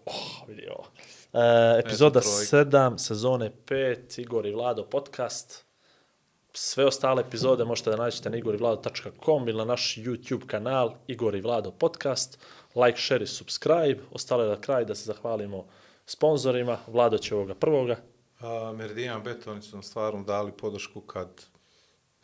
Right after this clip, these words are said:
Speaker 2: je trebalo.
Speaker 1: Kad je malo ko znao da nam treba.
Speaker 2: Kad je malo ko znao da nam treba, oni su prepoznali da nam
Speaker 1: Da nam
Speaker 2: treba.
Speaker 1: treba,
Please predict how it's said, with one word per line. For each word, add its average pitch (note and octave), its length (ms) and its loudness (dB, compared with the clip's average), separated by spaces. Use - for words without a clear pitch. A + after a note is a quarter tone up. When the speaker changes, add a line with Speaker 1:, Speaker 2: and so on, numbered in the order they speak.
Speaker 2:
je G#2 140 0
trebalo. F#2 540 -10
Speaker 1:
Kad - 140 -10
je A2+ 80 0
malo A#2 260 4
ko A#2 340 4
znao G#2+ 320 2
da G2 100 0
nam G2 120 -6
treba. F#2 260 -6
Speaker 2:
Kad G#2+ 200 -6
je G#2 60 -6
malo A2+ 260 -2
ko A#2 220 -6
znao A2+ 300 -6
da G2 80 -6
nam G2 140 -6
treba, C3+ 300 -2
oni C#3 140 0
su C#3 140 -4
prepoznali A#2+ 680 -2
da G#2 100 -6
nam G2+ 180 -8
Speaker 1:
Da C3+ 120 10
nam C3 160 6
Speaker 2:
treba. A#2 160 8
Speaker 1:
treba, F#2+ 160 -8